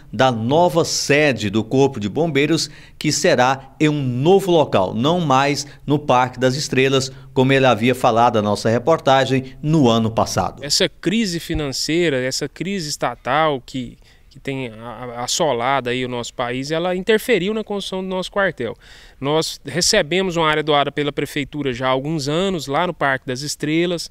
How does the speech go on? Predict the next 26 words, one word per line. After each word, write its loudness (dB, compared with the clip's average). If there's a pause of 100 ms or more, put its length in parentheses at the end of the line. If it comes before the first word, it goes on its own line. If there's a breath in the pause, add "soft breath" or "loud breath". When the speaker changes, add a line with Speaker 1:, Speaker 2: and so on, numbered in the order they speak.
(400 loud breath)
Speaker 2:
e -2
essa 0
área 2
ela 2
teve -2
toda 0
a -2
parte -2 (120)
pronta 0
pra 0
construção, -4 (180 loud breath)
só 0
que -6
devido 0
às 2
crises -2
financeiras, -2
dificuldades -2
que -4
o -6
próprio -4
Estado 0
encontrou -2
em -2
determinado -2
momento, -2